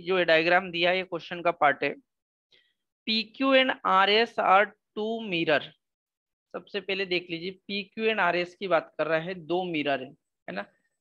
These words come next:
कौन कौन से? एक तो ये रहा पीक्यू और एक ये रहा आपका आरएस। ठीक है, पीक्यू and आरएस दो मिरर है, parallel to each other,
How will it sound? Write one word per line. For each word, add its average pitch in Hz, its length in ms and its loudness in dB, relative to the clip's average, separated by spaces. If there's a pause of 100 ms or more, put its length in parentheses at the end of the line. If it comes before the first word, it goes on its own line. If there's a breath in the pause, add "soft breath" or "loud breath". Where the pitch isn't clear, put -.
(100)
कौन 190 180 -6
कौन 202 180 -8
से? 208 120 -8
एक 175 480 -4
तो 190 80 -6
ये 165 220 -2
रहा 165 140 4 (180)
पीक्यू 156 560 -10 (560)
और 180 140 -4 (240)
एक 196 280 0
ये 165 200 2
रहा 160 120 4
आपका 185 400 -4 (260)
आरएस। 131 380 0 (680)
ठीक 254 160 -6
है, 294 80 -6 (880)
पीक्यू 208 360 -6
and 233 160 2
आरएस 185 500 0 (260)
दो 190 340 0
मिरर 160 420 0
है, 175 200 -12 (1900)
parallel 233 520 4
to 240 180 -8
each 139 200 -8
other, - 280 0